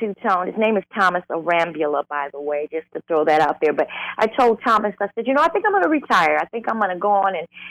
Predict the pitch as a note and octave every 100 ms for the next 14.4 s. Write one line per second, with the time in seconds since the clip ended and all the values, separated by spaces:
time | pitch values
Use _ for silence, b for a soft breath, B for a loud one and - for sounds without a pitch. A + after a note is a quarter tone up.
0 | B B A#3 B3 C4+ A#3+ A3+ G#3 F#3+ F3
1 | E3+ D#3+ D#3+ D#3+ A3 G#3+ G3+ F3+ D3+ F#3+
2 | A3+ - B3+ A3 F#3 F3+ F#3+ - F3+ F#3
3 | G#3 G#3 G3 _ F3+ E3+ E3+ _ B B
4 | - G#3+ A3+ G#3+ G#3 C#4 A#3+ A3+ G#3+ -
5 | - b _ G3+ F#3 A#3 A#3+ A3 G#3 G#3
6 | F#3+ F#3 F3+ F3+ G3 F3 F3+ G3+ - F#3+
7 | - A3+ G#3 G#3 - G3 F#3 D#3 - F3
8 | G3 G#3+ F#3+ G3 _ D#3+ D#3+ F#3 A3+ A#3
9 | F3 G3 B3 A#3 B3 D4+ B3+ G#3+ C#4+ -
10 | A3 F3 B B B C4+ C4 A#3 - B3
11 | G3+ F#3 F#3+ - F#3+ B3 G#3+ C#4 - B3+
12 | B3 B3 G3+ F#3+ _ _ _ A#3 B3 A3
13 | A#3 - A#3+ A3 G#3+ G#3 G3 _ - A3+
14 | - - A3 F#3+